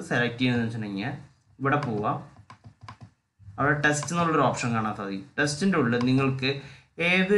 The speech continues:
രീതിയിലാണ് അടിക്കേണ്ടതെങ്കിൽ നിങ്ങൾക്ക് അതിനുള്ള ഏരിയലാണോ, ഏരിയൽ ബ്ലാക്ക് ആണോ,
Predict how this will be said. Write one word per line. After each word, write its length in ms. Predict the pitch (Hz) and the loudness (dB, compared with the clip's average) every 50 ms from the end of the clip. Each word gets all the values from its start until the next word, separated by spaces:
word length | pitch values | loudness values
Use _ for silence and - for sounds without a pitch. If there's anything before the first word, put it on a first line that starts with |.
| 202 | 4
രീതിയിലാണ് 540 | 190 190 175 151 143 143 139 143 139 135 139 | 4 2 2 2 2 2 4 4 4 4 4
അടിക്കേണ്ടതെങ്കിൽ 760 | 143 139 127 117 113 - 117 110 110 107 107 107 110 123 135 135 | 4 2 2 0 -2 -2 -2 -2 -2 -2 -2 -2 -2 0 0 2
നിങ്ങൾക്ക് 340 | 127 127 123 117 110 131 | 2 2 0 0 -2 -2
അതിനുള്ള 420 | 127 127 120 120 117 113 113 117 120 131 139 135 - - - - - _ _ _ _ _ _ _ _ _ _ _ _ _ _ - | -2 0 0 0 0 0 0 0 2 0 0 -2 -4 -14 -20 -20 -20 _ _ _ _ _ _ _ _ _ _ _ _ _ _ -2
ഏരിയലാണോ, 800 | 233 120 123 120 123 131 131 127 120 117 113 113 113 113 113 113 110 110 - - - - - - | 0 0 2 2 2 4 4 4 4 6 4 4 4 2 2 0 0 -2 -4 -8 -12 -14 -10 -4
ഏരിയൽ 400 | 113 120 120 120 120 127 127 123 117 | -2 0 0 2 2 2 2 2 0
ബ്ലാക്ക് 440 | 107 117 117 117 120 123 123 - 139 | 2 2 4 4 4 2 0 0 0
ആണോ, 260 | 117 104 104 107 104 | 0 0 0 -2 -4